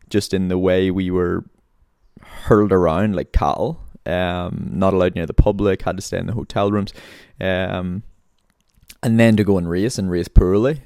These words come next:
It was probably just two weeks of my life. The, the first ten days was actually brilliant in the holding camp. Um, brilliant place, brilliant spot. Team Ireland did an amazing job to get us, um, that kind of setup.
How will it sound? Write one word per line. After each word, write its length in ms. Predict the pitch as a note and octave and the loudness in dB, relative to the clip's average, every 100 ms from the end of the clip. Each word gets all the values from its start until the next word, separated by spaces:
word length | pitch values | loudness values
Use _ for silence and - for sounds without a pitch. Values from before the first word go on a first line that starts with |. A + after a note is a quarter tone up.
| - - | -12 -6
It 80 | |
was 100 | F#2 | -6
probably 400 | G2 - C#3+ A2+ | 2 4 6 4
just 180 | G2 F#2+ _ - | 2 -2 _ -18
two 240 | - G#2+ | -4 -2
weeks 240 | G2 F#2 - | -2 -4 -6
of 80 | |
my 60 | F2+ | -6
life. 440 | F2 F2+ F#2+ - - - _ | -2 -2 -2 -6 -16 -20 _
The, 120 | B2+ - | -2 0
the 140 | A#2 B2 | 0 -2
first 440 | - D3+ D#3 - | 2 2 2 0
ten 220 | B2+ G2 | -4 -2
days 360 | F2+ D#2+ F#2 G#2 | -2 0 -2 -4
was 100 | F#2 | -6
actually 380 | E2+ - F#2 E2 | -6 -8 -8 -4
brilliant 480 | - F2 G#2+ D#3 | -2 -2 -2 -4
in 100 | A#2+ | -6
the 60 | F#2+ | -6
holding 340 | G2 E2 A2+ | -4 -6 -6
camp. 320 | C3+ D3 E3+ - - _ _ - | -10 -10 -10 -14 -20 _ _ -6
Um, 440 | G2+ F#2+ F2 F2+ | -2 -2 -2 -4
brilliant 400 | - A#2+ A2 C#2+ | 4 4 4 0
place, 380 | - F#2 F2+ F#2 | -2 -2 -2 -4
brilliant 400 | - G2 F#2+ E2+ | 0 0 0 -4
spot. 480 | - - E2 E2 - | -8 -6 -4 -6 -6
Team 180 | - G2+ | -4 -4
Ireland 360 | F2+ F2 F2 | -2 -4 -6
did 120 | - - | -8 -8
an 160 | F2 - | -10 -8
amazing 480 | F#2 F#2+ F#2+ F#2 F2 | -4 -2 -2 -4 -6
job 340 | - F2 F2 | -4 -4 -4
to 60 | F2 | -6
get 260 | F2 E2+ | -4 -2
us, 400 | F#2+ F#2 - - - - | -2 -4 -8 -18 -18 -12
um, 280 | F2+ F2+ F2 | -8 -8 -4
that 200 | F2 - | -6 -6
kind 220 | - F2+ | -8 -8
of 40 | |
setup. 480 | - D#2 F2+ D3+ - | -8 -6 -6 -6 -10